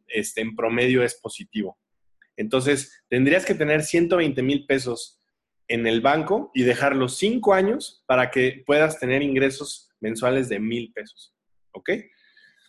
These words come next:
Si yo quisiera tener ingresos de cinco mil pesos, necesitaría tener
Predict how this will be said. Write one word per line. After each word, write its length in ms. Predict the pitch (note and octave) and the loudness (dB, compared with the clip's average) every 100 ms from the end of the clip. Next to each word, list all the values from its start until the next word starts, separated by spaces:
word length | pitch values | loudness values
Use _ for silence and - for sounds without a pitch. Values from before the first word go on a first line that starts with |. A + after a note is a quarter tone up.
| _ _ _ | _ _ _
Si 180 | - C#3+ | -8 2
yo 120 | F3+ | 2
quisiera 300 | F#3+ G3 G#3 | 2 2 2
tener 220 | G3+ E3+ | 4 4
ingresos 420 | F3+ E3+ F3 F3 D#3 | 4 4 2 -2 -2
de 80 | |
cinco 360 | C3 B2+ A#2 B2+ | -2 -2 -2 0
mil 240 | C#3+ E3 | 2 2
pesos, 520 | E3 C#3+ F3 G#3+ - _ _ _ _ _ _ _ _ - | 0 0 -2 -6 -14 _ _ _ _ _ _ _ _ -6
necesitaría 1000 | A#2+ A#2 B2 B2 B2+ C3 C#3+ D3 D3+ - - | -4 -2 -4 -4 0 2 4 4 2 -4 -6
tener 600 | A#2+ C3 C#3 C#3+ C#3+ | 0 2 4 2 -2